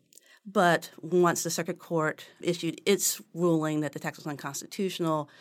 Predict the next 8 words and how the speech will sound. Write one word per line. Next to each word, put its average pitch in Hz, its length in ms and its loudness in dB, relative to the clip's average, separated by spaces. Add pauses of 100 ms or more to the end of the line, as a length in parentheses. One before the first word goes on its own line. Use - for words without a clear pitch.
(220)
she 196 180 0
dismissed 170 560 2 (220)
that 165 240 2 (200)
count 156 480 -2
as 151 240 -4
moot 170 400 0 (220)
without 170 320 -4
prejudice, 139 560 -8